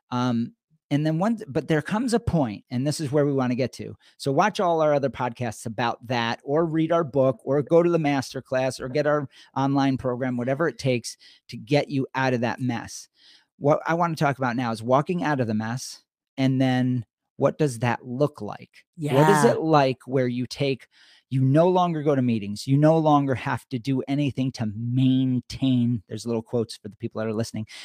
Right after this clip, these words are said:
Speaker 1: maintain recovery. I do nothing to maintain recovery because I'm not recovering from anything, 'cause I don't have a disease and never did. So there's nothing to recover from. You can't recover from yourself, because I am the reason I liked drugs.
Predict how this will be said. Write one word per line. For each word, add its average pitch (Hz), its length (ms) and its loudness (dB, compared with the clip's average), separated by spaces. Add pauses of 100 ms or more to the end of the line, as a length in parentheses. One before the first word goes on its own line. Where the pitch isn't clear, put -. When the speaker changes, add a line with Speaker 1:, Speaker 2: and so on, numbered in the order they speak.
(120)
Speaker 1:
maintain 139 760 6
recovery. 117 600 -4 (220)
I 190 140 2
do 185 140 2
nothing 160 640 0
to 139 100 -6
maintain 139 420 -2
recovery 135 540 -4
because 123 280 -10
I'm 131 100 -4
not 131 200 -6
recovering 160 600 -2
from 120 200 -6
anything, 120 340 -6
'cause 117 140 -10
I 127 100 0
don't 131 220 -2
have 110 140 -10
a 117 40 -8
disease 120 520 -6
and 123 80 -2
never 117 220 -2
did. 123 360 0 (240)
So - 140 -6
there's 127 220 0
nothing 127 340 2
to 117 80 -8
recover 107 380 -6
from. 180 460 0 (520)
You 120 80 -12
can't 180 220 0
recover 160 440 2
from 143 580 2
yourself, 143 760 -4 (240)
because 120 320 -2
I 139 240 0
am 131 280 -2
the 127 120 -2
reason 123 300 -4
I 113 180 -6
liked 110 380 -6
drugs. - 480 0